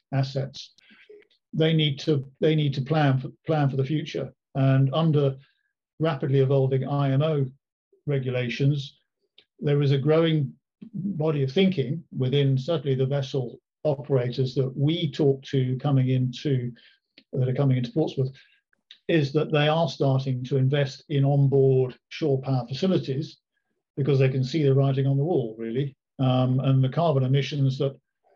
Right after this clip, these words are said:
that vessels emit when they're at berth do contribute to their overall, uh, carbon weighting. So, so there are drivers now starting to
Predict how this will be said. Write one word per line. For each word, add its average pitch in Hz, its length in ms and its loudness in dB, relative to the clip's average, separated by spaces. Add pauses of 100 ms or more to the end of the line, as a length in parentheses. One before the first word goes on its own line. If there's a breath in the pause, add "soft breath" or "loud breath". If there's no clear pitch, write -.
(520 soft breath)
that 143 180 -4
vessels 139 400 0
emit 139 300 2
when 143 200 0
they're 127 240 0
at 131 80 -12
berth 135 440 -2
do 147 140 -2
contribute 131 600 -2 (580)
to 147 120 -2
their 135 180 4
overall, 147 580 0 (960)
uh, 135 300 -2
carbon 135 360 -2
weighting. 127 420 -2
So, 143 380 0 (100)
so - 180 -4 (480)
there 156 140 0
are 202 200 4
drivers 143 540 0
now 139 220 2
starting 139 520 -2
to 135 60 -4